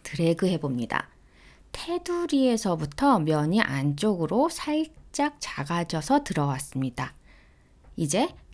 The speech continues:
앞에서 한 거랑 똑같은 방법으로 베벨을 시켜 면을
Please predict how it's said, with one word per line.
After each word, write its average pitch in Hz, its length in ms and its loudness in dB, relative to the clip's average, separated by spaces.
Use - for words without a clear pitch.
앞에서 269 560 -2
한 254 240 6
거랑 226 480 4
똑같은 285 640 4
방법으로 170 840 0
베벨을 185 500 2
시켜 - 460 0
면을 156 520 0